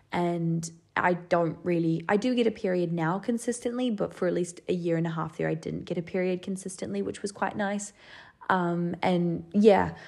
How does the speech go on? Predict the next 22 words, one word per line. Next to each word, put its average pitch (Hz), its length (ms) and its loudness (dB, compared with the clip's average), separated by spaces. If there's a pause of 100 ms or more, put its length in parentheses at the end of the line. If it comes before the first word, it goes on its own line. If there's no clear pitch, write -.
(140)
I 190 120 2
think 202 360 2
those 180 400 8
were 190 80 4
things 180 260 2
that - 120 0
were 180 120 2
important 170 420 0
to - 100 -8
me, 175 80 0
especially 196 440 0
when 180 120 2
I 170 80 2
was 170 140 0
struggling 170 440 2
with 165 160 -2
my 170 140 -4
eating 170 240 2
disorder. 165 580 0
I - 120 0
couldn't 170 400 -2
really 165 480 4